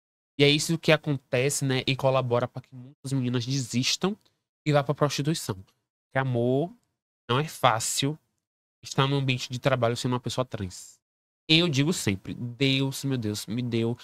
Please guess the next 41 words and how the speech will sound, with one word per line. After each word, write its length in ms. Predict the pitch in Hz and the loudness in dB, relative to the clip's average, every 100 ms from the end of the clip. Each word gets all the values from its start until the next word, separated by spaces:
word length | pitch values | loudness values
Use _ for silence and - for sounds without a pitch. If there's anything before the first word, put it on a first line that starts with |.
| - _ | -16 _
realmente 320 | 127 123 117 107 | -2 0 0 0
viu, 180 | 120 - | -2 0
o 120 | 151 | 0
frio 680 | 160 - - 131 135 151 262 - _ _ _ _ | 0 -4 0 2 4 4 0 -4 _ _ _ _
conforme 380 | 143 - 123 151 | -4 2 2 4
o 40 | |
bom 180 | 135 135 | 2 2
cobertor, 400 | 135 151 151 - | 2 0 0 -2
porque 160 | 104 - | -6 -4
eu 20 | |
não 80 | 127 | -4
senti 340 | - - 135 - | -2 -2 -2 -4
uma 180 | 170 208 | 2 4
gota 240 | 156 135 | 6 4
de 80 | 185 | 2
frio, 200 | 185 127 | 2 0
porque 160 | 117 156 | 2 0
no 460 | 151 143 151 160 190 | 0 0 0 2 4
meu 180 | 180 | 4
setor, 560 | 220 262 - 135 123 135 - _ _ _ _ _ _ - | 4 2 2 2 2 -2 -10 _ _ _ _ _ _ 4
todos 140 | 180 | 4
os 60 | 214 | 6
setores 340 | 226 175 156 | 4 2 2
que 60 | - | 2
eu 40 | |
já 80 | 156 | 2
passei, 340 | 147 143 139 135 | 2 2 4 2
eu 60 | |
sempre 340 | - - 160 156 | 0 0 0 0
fui 140 | 156 | 0
muito 380 | 135 120 165 196 | -2 0 2 4
bem 160 | 151 135 | 4 2
acolhida, 480 | 131 120 104 107 117 | 2 0 0 0 0
estaria 320 | - 127 123 | 2 2 2
sendo 180 | - 143 | 0 0
injusta 440 | 156 127 139 - | 2 2 2 0
se 120 | 143 123 | 0 0
eu 40 | |
falasse 280 | 117 110 - | 0 -2 -2
que 100 | 120 | -4
não, 180 | 117 | -2